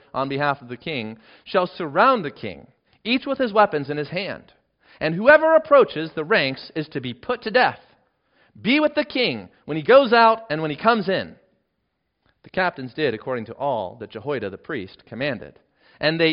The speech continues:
each brought his men who were to go off duty on the Sabbath with those who were to come on duty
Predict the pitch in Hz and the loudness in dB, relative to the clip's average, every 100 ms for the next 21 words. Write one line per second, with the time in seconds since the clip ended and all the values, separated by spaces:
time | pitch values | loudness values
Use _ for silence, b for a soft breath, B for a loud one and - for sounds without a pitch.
0 | 160 262 294 - 208 202 175 170 156 160 | 0 -8 -8 -8 0 0 0 -6 -4 -4
1 | 127 127 135 135 - - 131 143 160 180 | -4 -6 -6 -8 -8 -16 -8 -4 0 2
2 | 208 208 190 185 147 139 139 - 160 95 | 2 0 -12 -6 -4 -4 -4 -2 -2 -2
3 | 98 - _ b b 151 151 208 226 220 | -6 -12 _ b b -6 0 2 2 0
4 | 196 165 151 170 156 - 247 262 117 101 | -6 -8 -6 -6 -6 0 0 0 -2 -10
5 | 82 95 | -12 -20